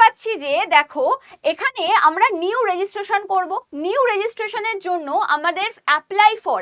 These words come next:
এখানে অনেকগুলো অপশন দেবে, এখানে এই অ্যারোটার পাশে ক্লিক করলে। তো অপশনগুলোর মধ্যে আমি চুজ করে নিয়েছি কি, আমি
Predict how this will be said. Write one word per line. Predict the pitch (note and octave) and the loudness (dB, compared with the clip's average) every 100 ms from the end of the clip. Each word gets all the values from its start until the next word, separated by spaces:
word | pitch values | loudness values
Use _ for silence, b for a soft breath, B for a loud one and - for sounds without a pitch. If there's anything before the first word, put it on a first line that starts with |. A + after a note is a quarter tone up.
| B3 | -2
এখানে | F#4+ G#4 | -2 2
অনেকগুলো | F4 D#4+ G4 G4 G4+ D4+ | 2 0 -6 0 2 2
অপশন | - - F#4+ F#4+ | -2 -6 -4 -4
দেবে, | F4+ G#4+ G4 | -6 -6 -8
এখানে | E4 D#4 D#4+ | -8 -8 -2
এই | |
অ্যারোটার | D4 B3+ C4+ D#4+ | 0 2 0 -2
পাশে | E4 D#4+ F4 | -2 -2 -4
ক্লিক | D#4+ D4+ - | -12 -12 -8
করলে। | D#4 D4+ E4 B B B - | -8 -4 -4 B B B 4
তো | |
অপশনগুলোর | G4+ - D#4+ - - B4+ B4+ C5 C5 G#4+ | 6 8 4 4 -8 -6 -6 -6 -6 -2
মধ্যে | F#4 C#4+ D4 G4+ F4+ | -2 -2 -4 -2 0
আমি | D4+ G4+ | -2 -6
চুজ | G4+ G#4+ - | -8 -8 -6
করে | G#4+ G#4+ | -6 -4
নিয়েছি | A4+ A4 A#4 A#4+ | -6 -8 -6 -6
কি, | A#4+ C#5 | -4 -4
আমি | - F4 | -4 -4